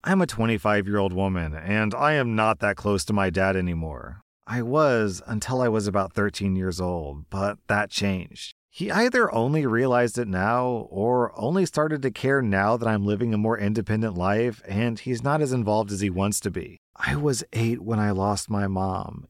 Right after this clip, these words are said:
and we were as close as ever, but I needed more of my father.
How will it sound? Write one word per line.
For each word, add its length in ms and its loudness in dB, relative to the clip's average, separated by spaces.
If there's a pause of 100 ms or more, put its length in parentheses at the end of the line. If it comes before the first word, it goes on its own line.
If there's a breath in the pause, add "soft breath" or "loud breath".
and 320 -2
we 220 -4
were 180 0
as 120 0
close 360 -2
as 160 0
ever, 580 -2
but 340 -4
I 220 -2
needed 340 0
more 320 2
of 120 -4
my 160 0
father. 540 -2